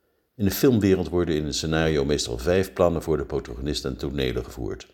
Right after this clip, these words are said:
Elk plan extremer en wanhopiger dan het voorgaande. Waarbij plan vier bijna slaagt en daarbij nieuw inzicht oplevert dat in plan vijf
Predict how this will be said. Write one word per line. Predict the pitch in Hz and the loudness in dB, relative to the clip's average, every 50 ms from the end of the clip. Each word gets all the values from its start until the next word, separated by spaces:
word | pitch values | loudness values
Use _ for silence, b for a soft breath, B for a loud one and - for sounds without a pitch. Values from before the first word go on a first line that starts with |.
| _ _ - - _ | _ _ -20 -20 _
Elk | - 104 104 107 107 - - | 0 2 4 4 2 0 2
plan | - 92 87 85 85 87 | 4 4 4 4 2 -2
extremer | - - - - - - 76 73 73 71 67 67 65 67 57 | -8 -10 -10 -8 -4 0 2 2 2 2 0 -2 -2 -4 -4
en | - 62 62 | -6 -6 -4
wanhopiger | 57 52 53 58 69 69 69 67 67 64 67 67 58 | -4 -4 -4 0 0 0 2 0 -2 -6 -6 -6 -6
dan | 62 60 | -6 -6
het | - - | -6 -8
voorgaande. | - - - - - - 50 50 50 50 - - - _ B B B B B B B B B B B B B B B B B B | -8 -8 -8 -8 -6 -6 -6 -6 -6 -8 -12 -14 -16 _ B B B B B B B B B B B B B B B B B B
Waarbij | - 80 73 76 76 73 71 - | -2 0 4 4 4 4 2 0
plan | - - 87 78 76 71 | 2 4 4 4 4 0
vier | - 85 80 76 65 64 | -2 -2 -2 -2 0 2
bijna | - 71 73 82 85 90 | 4 4 4 4 2 0
slaagt | 85 - - 92 90 92 90 87 82 - - - - - _ | -2 -4 -6 -6 -8 -6 -8 -8 -10 -12 -18 -20 -20 -20 _
en | - 67 | -10 -6
daarbij | 64 64 58 57 58 57 | -4 -2 -2 -2 -2 -4
nieuw | 57 58 58 | -4 -6 -4
inzicht | 50 65 78 82 - 107 92 - | -2 -2 -2 -2 -2 -4 -4 -4
oplevert | 95 87 - 98 92 90 82 85 82 - - | -6 -4 -2 0 0 0 0 0 -4 -6 -10
dat | - - 73 71 | -6 -6 -4 -4
in | 76 64 | -4 -4
plan | 58 - 50 50 - | -2 -2 -2 -2 0
vijf | - 65 60 64 65 65 - - | 2 2 4 4 2 0 -2 -10